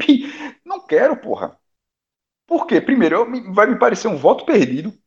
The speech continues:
como foi em dois mil e dezoito, parecia uma eleição derrotada, e não é o, o, o Brasil, o,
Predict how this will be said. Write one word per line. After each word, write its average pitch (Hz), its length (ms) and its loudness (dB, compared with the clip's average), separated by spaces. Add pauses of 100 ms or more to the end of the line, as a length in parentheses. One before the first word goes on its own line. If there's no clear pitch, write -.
(300)
como 254 200 -4
foi 190 220 0
em 247 80 -4
dois 220 180 0
mil 175 100 -6
e - 20 -2
dezoito, 135 500 -2
parecia 156 340 -4
uma 165 60 4
eleição 151 240 0
derrotada, 135 600 2
e 285 280 -2 (880)
não 381 300 2
é 254 300 4
o, 269 80 -2
o, 214 640 -12
o 196 80 -12
Brasil, 208 600 2 (600)
o, 262 60 -10